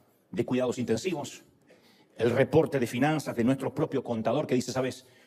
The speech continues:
tengo que decirte la verdad, estamos en problemas, o estás en problemas", ¿m? El parte médico de las siete de la tarde, que no es mejor que el parte médico de las nueve de la mañana, todo parece que empeora. Pero esos minutos son poquitos,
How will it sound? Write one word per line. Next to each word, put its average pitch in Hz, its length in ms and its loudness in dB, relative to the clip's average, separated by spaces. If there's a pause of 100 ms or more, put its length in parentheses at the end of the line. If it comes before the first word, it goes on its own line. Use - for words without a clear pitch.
tengo 117 200 0
que 117 100 0
decirte 117 300 -2
la 117 100 4
verdad, 117 200 0
estamos 123 300 -2
en 117 60 -6
problemas, 120 400 -4
o 107 100 2
estás - 360 0
en 110 80 -6
problemas", 95 520 -4 (160)
¿m? 98 160 -4 (560)
El 131 120 0
parte 151 280 2
médico 147 360 2
de 120 80 2
las 113 180 0
siete 151 240 -6
de 120 60 -6
la 113 100 -2
tarde, 180 420 -2 (640)
que 123 120 0
no 135 60 6
es 139 60 4
mejor 139 300 0
que - 80 -2
el 117 80 0
parte 131 260 -2
médico 123 280 0
de 113 60 0
las 110 100 -2
nueve 139 220 0
de 107 60 -2
la 104 60 0
mañana, 123 300 0 (180)
todo 107 340 0
parece 110 300 -2
que 101 340 -4
empeora. 139 540 -2 (800)
Pero - 120 0
esos - 140 -2
minutos 214 600 0 (760)
son 143 180 -4
poquitos, 254 680 -2